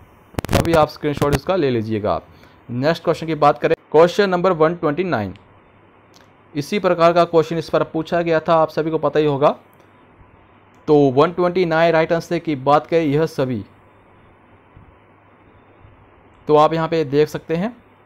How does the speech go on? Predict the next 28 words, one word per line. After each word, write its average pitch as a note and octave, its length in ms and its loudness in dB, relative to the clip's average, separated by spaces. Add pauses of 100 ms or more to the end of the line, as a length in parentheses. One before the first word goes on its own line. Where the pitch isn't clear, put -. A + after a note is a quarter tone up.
(260)
यह D3 240 0
सभी D#3 260 -4
इसका D3 220 -2
बिल्कुल D3+ 300 0
राइट C3 140 -2
हो B2+ 80 -2
जाएगा। G#2 280 -4
आप C#3 420 -2
इसे D#3 160 -6
सॉल्व D3+ 260 -2
कर - 140 -4
लीजिएगा, A2+ 400 -4
स्क्रीनशॉट B2+ 480 -6
आप B2+ 120 -2
ले C#3 80 0
सकते G#2 300 -8
हैं। G#2 120 -8 (420)
वन D3 240 2
थर्टी F3 260 0
की F3+ 80 -2
बात E3+ 240 4
करें F3 320 0
तो D#3+ 120 -2
यहाँ C#3 220 -2
पे E3 100 0
आपका D#3 280 0
ऑप्शन D#3 320 0
नंबर D#3+ 300 0